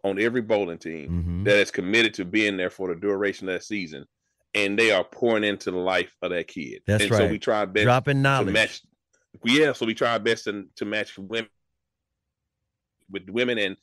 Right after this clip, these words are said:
Speaker 1: and the men with the men. But I love bowling. It's a public place. The parents are welcome to come and watch if they want to. Like,
Speaker 2: Mm-hmm.
Speaker 1: it's, it's open. Like, anybody can
Speaker 2: Sure.
Speaker 1: come. And, you know, we don't, we don't do anything in secret. So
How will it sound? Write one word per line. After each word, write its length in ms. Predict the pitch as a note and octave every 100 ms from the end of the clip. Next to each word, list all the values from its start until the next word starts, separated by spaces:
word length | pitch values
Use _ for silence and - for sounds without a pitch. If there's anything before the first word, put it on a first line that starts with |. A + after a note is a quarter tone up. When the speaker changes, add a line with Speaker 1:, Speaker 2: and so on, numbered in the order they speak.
| _ _ -
Speaker 1:
and 180 | G#2 F#2+
the 40 |
men 180 | A2 A2+
with 80 | G2+
the 80 |
men. 220 | G#2 A#2 G2+
But 160 | G2
I 60 | F#2+
love 220 | G#2+ G2
bowling. 220 | A#2 A#2 G2+
It's 100 | -
a 40 |
public 360 | - C#3+ C3 -
place. 320 | C3 B2+ - _ -
The 60 | -
parents 320 | C3+ C3 A#2+
are 40 |
welcome 260 | G#2+ A#2+ A#2+
to 60 |
come 220 | A2 B2+ A#2
and 80 |
watch 420 | A#2 A#2+ C3+ - -
if 60 | A#2
they 120 | A#2+
want 160 | B2 -
to. 180 | B2+ B2
Like, 160 | B2+
Speaker 2:
Mm-hmm. 240 | F#2+ G2 G#2
Speaker 1:
it's, 140 | D3+
it's 20 | -
open. 280 | G#3+ - E2+
Like, 120 | G#2+
anybody 300 | D#3 F#3+ -
can 140 | C#3+ G#3
Speaker 2:
Sure. 80 |
Speaker 1:
come. 260 | A3 C#3+ - -
And, 140 | A2 A2+ G#2+
you 80 |
know, 80 | A#2+
we 120 | A#2
don't, 120 | C#3 -
we 80 | C3
don't 80 | C3
do 80 | C3
anything 240 | C3+ C#3
in 80 | A#2+
secret. 420 | C3+ A#2+ - -
So 180 | A2